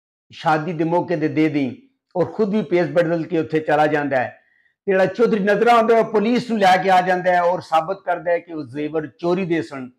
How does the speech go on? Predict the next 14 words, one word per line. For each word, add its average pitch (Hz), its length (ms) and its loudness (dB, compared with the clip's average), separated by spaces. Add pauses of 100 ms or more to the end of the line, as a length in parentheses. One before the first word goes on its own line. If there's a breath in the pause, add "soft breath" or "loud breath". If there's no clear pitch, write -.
ਜ਼ੇਵਰ 165 240 2
ਪੁਲਿਸ 170 440 -8
ਉਤਾਰ 165 280 2
ਕੇ 160 140 -4
ਲੈ 147 180 2
ਜਾਂਦੀ 151 440 -4
ਹੈ 147 60 -2
ਔਰ 143 140 -4
ਕਾਦਰੇ 160 440 0
ਨੂੰ 151 220 -6
ਗ੍ਰਿਫਤਾਰ 143 480 -2
ਕਰ 151 200 -2
ਲੈਂਦੀ 127 440 -8
ਹੈ। 117 40 -18